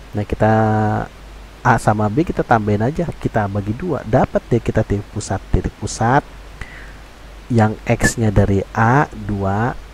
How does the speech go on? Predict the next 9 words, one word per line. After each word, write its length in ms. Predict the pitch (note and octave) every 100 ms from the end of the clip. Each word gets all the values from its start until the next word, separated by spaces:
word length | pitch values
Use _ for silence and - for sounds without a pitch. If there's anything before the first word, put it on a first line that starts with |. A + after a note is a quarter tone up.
| - - - - - -
kita 240 | - - - D3
tambah 320 | G3 G3+ B2
dengan 320 | G#2+ G#2 G#2
X-nya 400 | A#2+ A2+ - G#2
dari 400 | G#2 G#2 G#2+ G#2
yang 80 | G2+
B, 400 | G2 G#2+ G#2 G#2
min 320 | G2+ G#2 A2
empat 400 | G#2+ G#2+ G#2+